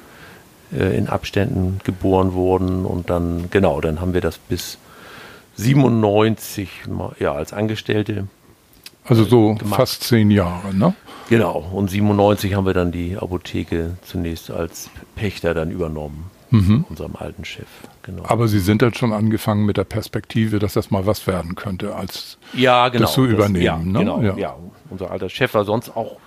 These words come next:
Speaker 1: äh, ja, eher
Speaker 2: Wie, wie
Speaker 1: konservativ,
Speaker 2: hieß,
Speaker 1: wobei
Speaker 2: wie
Speaker 1: das
Speaker 2: hieß der noch?
Speaker 1: Herr Bugil.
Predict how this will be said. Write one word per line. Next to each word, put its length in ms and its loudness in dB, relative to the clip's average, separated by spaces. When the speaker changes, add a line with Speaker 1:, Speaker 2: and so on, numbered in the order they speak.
Speaker 1:
äh, 380 -8
ja, 120 -8
eher 140 -2
Speaker 2:
Wie, 220 2
wie 80 4
Speaker 1:
konservativ, 600 2
Speaker 2:
hieß, 20 -8
Speaker 1:
wobei 160 4
Speaker 2:
wie 40 6
Speaker 1:
das 80 4
Speaker 2:
hieß 180 0
der 120 0
noch? 300 -4
Speaker 1:
Herr 80 -2
Bugil. 600 -6